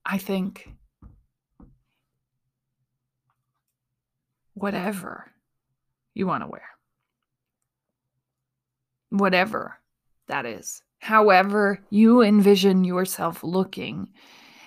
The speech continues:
not dependent on what the rest of the world thinks, not dependent on if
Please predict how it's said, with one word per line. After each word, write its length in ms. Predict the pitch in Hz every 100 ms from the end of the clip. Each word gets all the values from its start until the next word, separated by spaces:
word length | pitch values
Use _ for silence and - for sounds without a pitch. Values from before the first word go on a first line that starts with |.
| -
not 440 | 208 214 202 220
dependent 480 | 214 196 196 208 196
on 140 | 185 185
what 160 | 180
the 80 | 185
rest 380 | 185 190 190 196
of 80 | 185
the 60 |
world 380 | 185 190 196 190
thinks, 340 | 185 180 -
not 320 | 190 196 214 226
dependent 440 | 190 208 214 202
on 240 | 202 190 -
if 440 | 220 220 - -